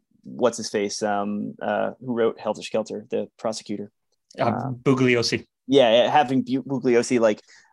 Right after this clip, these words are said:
Speaker 1: threaten him so many times for legal action and then, like, losing his book contract and getting another book contract and losing that. Like, I liked, I liked that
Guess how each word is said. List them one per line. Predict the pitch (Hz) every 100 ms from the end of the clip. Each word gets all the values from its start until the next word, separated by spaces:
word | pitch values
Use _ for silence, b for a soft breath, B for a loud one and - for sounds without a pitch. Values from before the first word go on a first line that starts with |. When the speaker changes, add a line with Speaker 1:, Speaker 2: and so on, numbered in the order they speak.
| -
Speaker 1:
threaten | 131 117
him | 123
so | 135
many | 123
times | 127 120 117 113
for |
legal | 113 127 123
action | 120 - 123 110
and | 107
then, | 110
like, | 107 95
losing | 113 139 135 135
his | 120
book | 135 131
contract | 131 117 135 123 110
and | 107
getting | 123 120
another | 117 160
book | 139 139
contract | 135 123 131 120
and | 110
losing | 123 120
that. | 120 -
Like, | 135
I | 123 139
liked, | 143 156 - - _ _ _ _ _ _ -
I |
liked | 127 -
that | 131 -